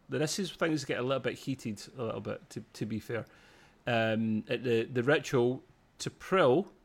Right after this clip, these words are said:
is ripping her daughter a new one, actually. Like, you know, saying she's disappointed her and stuff, you know, just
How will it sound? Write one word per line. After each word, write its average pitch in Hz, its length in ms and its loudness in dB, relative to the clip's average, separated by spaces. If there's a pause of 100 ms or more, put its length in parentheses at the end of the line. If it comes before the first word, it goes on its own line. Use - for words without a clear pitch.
(640)
is 131 260 0
ripping 170 380 0
her 180 100 2
daughter 123 600 2 (160)
a 113 80 0
new 117 180 4
one, 104 180 0
actually. 104 420 -4 (120)
Like, 101 400 -8
you 104 80 -6
know, 104 200 -4
saying 110 300 -6
she's 104 140 -12
disappointed 113 720 -8
her 104 120 -4
and 110 180 -8
stuff, - 300 -8
you 110 80 -6
know, 131 120 -2
just - 260 -6